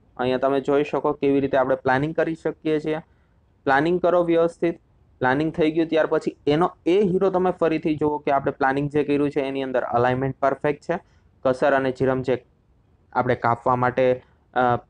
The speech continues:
sign મારી છે એ કપાય છે કે નથી કપાતું, એ વસ્તુનું તમે analysis કરો. Analysis થઈ ગયું, જો ભાઈ perfect નથી તો એ sign તમે ભૂંસી શકો છો. Like જો અહીંયા તમે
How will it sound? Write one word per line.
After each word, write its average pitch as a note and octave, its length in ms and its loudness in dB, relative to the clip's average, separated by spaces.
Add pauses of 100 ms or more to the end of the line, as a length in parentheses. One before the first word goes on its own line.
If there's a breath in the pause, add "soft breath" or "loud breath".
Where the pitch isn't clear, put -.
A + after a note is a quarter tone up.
(100)
sign C3 300 0
મારી C3 300 2
છે B2 300 0
એ B2 80 -2
કપાય C#3+ 400 0
છે F3 200 2
કે F3 140 -4
નથી D#3+ 280 0
કપાતું, A#2+ 420 -2 (260)
એ C3 120 2
વસ્તુનું D3 480 -2
તમે D3+ 300 0
analysis D3 540 -2
કરો. D#3 300 -2 (200)
Analysis B2 540 -2
થઈ C#3 180 0
ગયું, D3+ 160 -4 (400 soft breath)
જો D3 100 2
ભાઈ D#3+ 160 2
perfect D#3+ 560 0
નથી E3 360 -2 (320)
તો - 80 0 (140)
એ D3+ 160 4
sign D3+ 260 -2
તમે D3+ 160 0 (100)
ભૂંસી D3+ 340 -2
શકો D3 320 0
છો. C#3+ 100 0 (100)
Like B2 320 -4 (120)
જો B2 200 2
અહીંયા B2 300 -4
તમે B2+ 200 -2